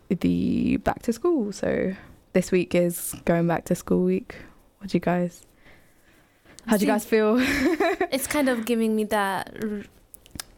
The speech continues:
Speaker 2: reaffirmation that I have to go back to uni in, like, two
Speaker 1: Mm.
Speaker 2: weeks, and seeing everyone getting prepared and getting back to, into routine, it's,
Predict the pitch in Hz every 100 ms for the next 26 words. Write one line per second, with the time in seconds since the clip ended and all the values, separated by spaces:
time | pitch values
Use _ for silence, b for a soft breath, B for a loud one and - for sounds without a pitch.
0 | _ _ 240 226 226 208 202 208 - 208
1 | 196 196 190 196 196 196 - 214 196 -
2 | - 214 196 202 202 202 - 202 190 185
3 | 180 190 202 - - - - 185 - -
4 | B B B B - 269 247 247 226 226
5 | 220 214 233 - 220 208 208 208 208 196
6 | 196 B B B - 208 208 - - 226
7 | - 214 214 - 220 202 208 202 196 -
8 | - -